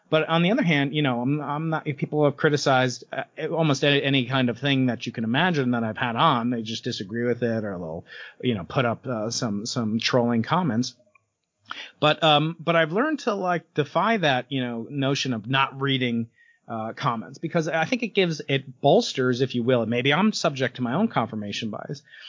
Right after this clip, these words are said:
but it bolsters the idea that people that actually care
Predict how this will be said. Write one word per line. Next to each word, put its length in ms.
but 120
it 100
bolsters 380
the 120
idea 320
that 120
people 280
that 160
actually 340
care 720